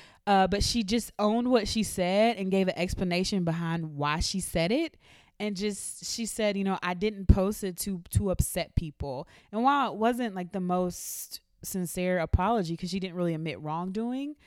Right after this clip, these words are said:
um, I, I, I could take that. Like, if someone was like, "Oh, you know, um, this is the explanation behind why I did what I did. I apologize if you were offended." I could take that. So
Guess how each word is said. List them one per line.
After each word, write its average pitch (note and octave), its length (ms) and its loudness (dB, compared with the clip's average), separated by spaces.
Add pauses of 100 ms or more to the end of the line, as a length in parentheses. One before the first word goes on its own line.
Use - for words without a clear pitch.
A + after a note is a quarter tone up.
(320)
um, F3+ 720 -6 (420)
I, G#3 180 -4 (180)
I, G#3+ 220 -8
I A3+ 160 4
could A#3+ 100 -2
take E3+ 260 -2
that. B2 180 -6
Like, D#3 100 -4
if F#3 60 0
someone G#3+ 320 2
was F3+ 100 0
like, F3+ 180 0
"Oh, C4+ 200 -2
you C#4 140 -2
know, G#3 440 -2 (540)
um, F3+ 600 -12 (1000)
this - 180 -4
is A#3+ 140 -2
the G#3 120 -2
explanation F#3+ 600 -2
behind F#3 240 0
why D#3+ 140 0
I D#3 40 -2
did D#3 200 -6
what D#3 100 -8
I D3 120 -6
did. D#3+ 580 -4 (280)
I D3+ 100 -8
apologize D3+ 460 0
if D3 80 -14
you C#3+ 120 -8
were C#3 80 -10
offended." D3 560 -12 (720)
I A#3+ 80 -6
could G3 100 -8
take C3 220 -8
that. C2 200 -14 (1200)
So A#3+ 560 -4